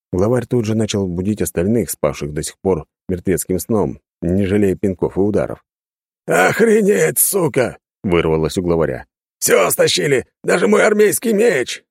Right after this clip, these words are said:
Разбойникам же было не очень хорошо.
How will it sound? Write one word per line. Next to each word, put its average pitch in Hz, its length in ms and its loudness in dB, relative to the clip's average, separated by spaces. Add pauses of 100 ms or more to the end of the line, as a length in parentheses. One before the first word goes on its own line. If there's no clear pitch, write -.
(360)
Разбойникам 113 800 0
же 98 120 2
было 95 300 2
не 82 160 0
очень 80 320 -2
хорошо. - 440 -12